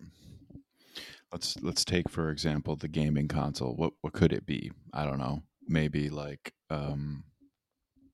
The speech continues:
'cause the geopolitical thing, I don't know.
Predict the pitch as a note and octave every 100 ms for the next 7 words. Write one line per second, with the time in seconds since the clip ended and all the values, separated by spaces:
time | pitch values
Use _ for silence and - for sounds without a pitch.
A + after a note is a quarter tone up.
0 | _ _ - - - - - - G2 -
1 | - D2+ - F#2 E2 - A#2 D#2 E2 D#2
2 | D#2 C2+ - D2 D2 A1+ D#2+ D#2 D2